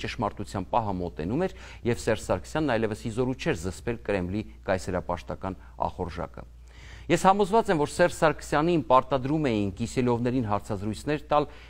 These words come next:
զիջումների մասին, այդ կերպ նախապատրաստելով նաև հայ ժողովրդին տարածքային կորուստների։ Սերժ Սարգսյանը չհաջողեց, որովհետև ուներ լեգիտիմության խորը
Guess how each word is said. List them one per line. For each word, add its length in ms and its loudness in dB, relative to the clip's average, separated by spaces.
զիջումների 560 4
մասին, 380 0
այդ 220 4
կերպ 260 0
նախապատրաստելով 880 0
նաև 240 0
հայ 160 2
ժողովրդին 560 0
տարածքային 560 -2
կորուստների։ 640 -8
Սերժ 200 4
Սարգսյանը 460 4
չհաջողեց, 640 2
որովհետև 480 0
ուներ 240 0
լեգիտիմության 720 -4
խորը 300 0